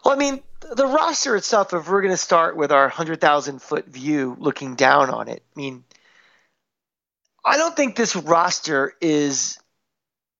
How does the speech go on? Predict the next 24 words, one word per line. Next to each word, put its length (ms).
as 260
bad 540
necessarily 680
as 120
their 120
record 300
indicated 500
last 380
year. 320
I 120
think 260
this 200
roster 600
has 260
some 220
green 320
shoots 320
of 100
talent, 480
but 340
like 240
all 240
bad 440
teams, 720